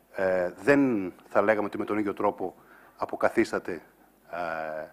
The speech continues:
για αυτόν που θίγεται. Και εδώ, βέβαια, κλείνω αυτή την, ε, σύντομη εισαγωγή για να πάμε στον πρώτο, ε, ομιλητή. Ε, εναπόκειται σε όλους μας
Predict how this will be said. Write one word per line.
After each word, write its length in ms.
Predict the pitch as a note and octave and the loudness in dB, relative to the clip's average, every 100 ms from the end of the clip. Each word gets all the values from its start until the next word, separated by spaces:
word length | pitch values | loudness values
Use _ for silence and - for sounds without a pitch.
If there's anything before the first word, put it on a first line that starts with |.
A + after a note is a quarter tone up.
| _ _ _ _ _ | _ _ _ _ _
για 260 | F2 F#2+ - - | -4 -2 -2 -6
αυτόν 320 | G2 G#2 F#2+ | -4 -4 -4
που 120 | - | -6
θίγεται. 480 | - F2+ F#2 D3 E3+ - - _ _ - | -8 -6 -6 -6 -8 -14 -20 _ _ 0
Και 100 | D3+ | 4
εδώ, 180 | D3+ | 4
βέβαια, 440 | C3 B2+ E3 E3 - - - - - _ _ _ _ _ _ _ _ - | 4 4 2 0 -4 -16 -20 -20 -20 _ _ _ _ _ _ _ _ -8
κλείνω 260 | A#2 A#2 G2+ | 0 2 0
αυτή 200 | - G2+ | -2 -8
την, 300 | F#2 F2 F2 | -8 -8 -10
ε, 960 | - _ _ _ - - _ _ - - _ _ _ | -16 _ _ _ -20 -20 _ _ -20 -20 _ _ _
σύντομη 300 | - G#2 F#2 | -8 -4 -4
εισαγωγή 340 | F#2+ F2+ F#2 | -4 -4 -6
για 120 | F#2 | -6
να 100 | F#2 | -8
πάμε 300 | E2+ G2 F#2 E2+ | -8 -8 -8 -10
στον 220 | - F#2+ | -14 -8
πρώτο, 240 | F#2+ F2+ - _ - - - - | -8 -8 -16 _ -20 -20 -20 -12
ε, 80 | E2+ D#2+ D#2+ D#2+ | -10 -8 -10 -14
ομιλητή. 600 | D#2+ E2+ F2+ F#2 E3 E3+ - - - _ | -14 -10 -8 -2 -2 -2 -10 -20 -20 _
Ε, 420 | G2+ G#2 A2 G#2 G2 - | -6 -6 -6 -10 -14 -8
εναπόκειται 500 | B2+ A2+ - D3 - | 4 4 6 2 0
σε 140 | A#2 A2+ | 2 6
όλους 280 | B2 D#3 | 6 4
μας 400 | F3 F#3 - - | 2 0 -2 -12